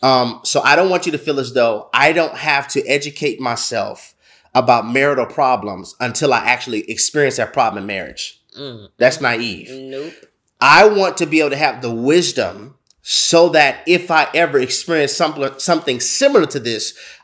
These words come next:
Speaker 1: I know how to combat it.
Speaker 2: Absolutely.
Speaker 1: Like when I was taking driver's ed, before we ever got behind a wheel, we had driver simulation.
Speaker 2: Mm-hmm.
Speaker 1: I thought it was so corny, so cheesy. <laughs> But before we got behind a wheel,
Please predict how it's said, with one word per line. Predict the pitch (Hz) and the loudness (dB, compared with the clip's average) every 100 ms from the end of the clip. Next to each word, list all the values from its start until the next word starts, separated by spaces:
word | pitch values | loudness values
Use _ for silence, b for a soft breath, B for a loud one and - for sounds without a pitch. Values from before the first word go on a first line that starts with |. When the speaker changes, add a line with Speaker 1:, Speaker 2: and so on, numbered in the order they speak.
| - | -4
Speaker 1:
I | 131 | -2
know | 131 135 | 0 0
how | 135 | -2
to | 107 | -4
combat | - 147 113 87 85 | -6 -4 -4 -6 -10
it. | - - - | -14 -20 -10
Speaker 2:
Absolutely. | 147 151 - 127 110 - | -8 -8 -10 -14 -14 2
Speaker 1:
Like | 127 139 | 2 4
when | 139 | 4
I | 156 | 4
was | 190 | 4
taking | - 180 165 | 0 -2 0
driver's | 147 147 147 147 | 2 2 2 0
ed, | 160 135 | 0 -2
before | 120 - 233 240 | -4 2 4 4
we | 220 214 | 0 -2
ever | - 208 | 0 2
got | 175 175 175 | 2 0 0
behind | 151 165 139 | -2 -2 -2
a | 120 | 0
wheel, | 135 170 170 | 2 2 0
we | 147 | -4
had | 127 104 | -6 -2
driver | 123 135 120 | 0 2 0
simulation. | - 123 110 98 - 143 | -6 -6 -4 -6 -10 -14
Speaker 2:
Mm-hmm. | 156 160 151 143 151 147 135 | -14 -14 -16 -18 -18 -10 -6
Speaker 1:
I | 170 | -4
thought | 180 165 | 0 2
it | |
was | 135 - | 0 -2
so | 170 165 | 0 0
corny, | 160 175 156 147 | 0 -2 0 0
so | 135 160 151 | 0 0 -2
cheesy. | 160 147 127 110 107 _ _ | -2 -2 -4 -6 -10 _ _
<laughs> | - - | -8 -2
But | 147 175 | 4 4
before | - - 233 214 | 2 0 6 6
we | 202 | 6
got | 180 175 | 4 2
behind | 160 156 135 | 0 0 -2
a | |
wheel, | 127 127 110 107 | -2 -2 -2 -6